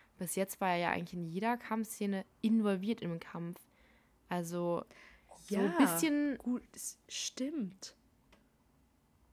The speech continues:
Speaker 1: Ja.
Speaker 2: Ist ein guter Punkt, weil warum wird dann auch nicht dafür gesorgt, dass vielleicht Merlin wenigstens so ein bisschen
Speaker 1: Mhm.
Speaker 2: ausgebildet wird, damit er vielleicht auch einfach seinen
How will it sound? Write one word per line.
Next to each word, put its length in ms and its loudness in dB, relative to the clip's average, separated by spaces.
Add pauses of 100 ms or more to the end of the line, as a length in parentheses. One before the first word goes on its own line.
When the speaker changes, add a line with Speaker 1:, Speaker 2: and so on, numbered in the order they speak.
Speaker 1:
Ja. 180 0
Speaker 2:
Ist 60 2
ein 100 6
guter 320 0
Punkt, 300 2
weil 220 2 (260)
warum 500 2 (1000)
wird 280 0
dann 120 2
auch 140 -2
nicht 180 -4
dafür 220 -2
gesorgt, 460 0
dass 140 -4
vielleicht 360 -8
Merlin 380 -2
wenigstens 400 -6
so 140 -4
ein 100 -6 (480)
bisschen 500 -4
Speaker 1:
Mhm. 60 -4
Speaker 2:
ausgebildet 800 4
wird, 220 2 (340)
damit 220 -2
er 60 -2
vielleicht 240 -2
auch 60 -6
einfach 300 -4
seinen 460 -4